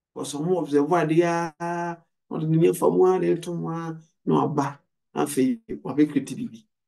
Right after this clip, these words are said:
Ɛno nti, na ɔde ahodoɔ no nyinaa mu a, yɛn nipasu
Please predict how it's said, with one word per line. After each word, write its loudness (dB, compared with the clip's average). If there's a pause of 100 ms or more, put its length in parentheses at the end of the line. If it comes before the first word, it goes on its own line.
(480)
Ɛno 4
nti, -4 (720)
na 2
ɔde 4
ahodoɔ 2
no 4
nyinaa 4
mu 0
a, -14 (1600)
yɛn 6
nipasu 0